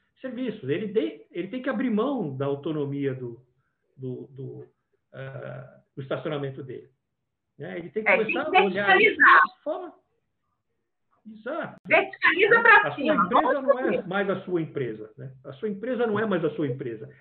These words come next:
Speaker 1: é a nossa empresa, né? Você tem que trazer cara que vai, porque assim, não adianta também ficar naquela coisa, "Ah, eu trouxe um sujeito e não deu certo." Vamos, é, você quer que o cara venha e fique.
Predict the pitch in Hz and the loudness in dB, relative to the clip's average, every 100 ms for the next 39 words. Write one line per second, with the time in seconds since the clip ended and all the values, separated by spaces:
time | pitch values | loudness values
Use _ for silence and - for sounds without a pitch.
0 | - 190 190 170 202 - 147 127 123 104 | -10 -6 -4 -2 -2 -2 -6 -6 -8 -8
1 | - - _ _ _ 123 170 190 151 208 | -10 -20 _ _ _ -12 -12 -10 -10 -10
2 | 202 214 208 196 202 - 196 214 226 233 | -10 -10 -6 -4 -4 -6 -6 -6 -8 -10
3 | 214 190 208 - - - - 269 - 233 | -6 -2 -2 -4 -14 -20 -6 -6 -2 -4
4 | 151 - - 262 247 254 254 190 202 214 | -4 -8 -8 -6 -4 -4 -4 -4 -2 -2
5 | 214 214 190 - 175 156 151 175 214 196 | -2 -4 -4 -4 -6 -4 -2 0 0 0
6 | 208 226 226 214 196 202 220 226 220 214 | 0 -2 -2 -8 -2 -2 -2 -4 -2 -2
7 | - 131 - 175 269 - _ _ _ 277 | -2 -6 -6 -12 -14 -18 _ _ _ -20
8 | 359 _ _ _ _ 190 214 - - 190 | -20 _ _ _ _ -10 -10 -8 -8 -4
9 | 214 - - _ 240 220 220 208 147 143 | -4 -6 -8 _ -12 -4 -2 0 -2 -2
10 | 214 330 - 254 220 - 233 | 0 0 -4 -4 -6 -6 -14